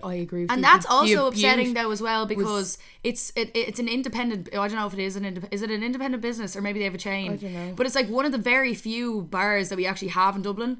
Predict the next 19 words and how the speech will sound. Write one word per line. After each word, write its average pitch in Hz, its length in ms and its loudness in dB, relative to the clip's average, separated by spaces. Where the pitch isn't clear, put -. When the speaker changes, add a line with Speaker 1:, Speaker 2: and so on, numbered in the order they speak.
Speaker 2:
and 214 120 0
they're 220 80 0
Speaker 1:
Yeah. 220 60 10
Speaker 2:
already 247 300 6
closing 226 320 -2
down 214 280 0
because 196 220 -4
the 190 80 -8
fucking 208 280 -6
government 202 380 -4
is 180 80 -4
selling 185 200 -4
off 180 180 -2
public 190 240 -6
land. 185 440 0
Speaker 1:
I, 185 160 -4
yeah, 170 460 -6
I, 185 440 -2
I, 196 300 -2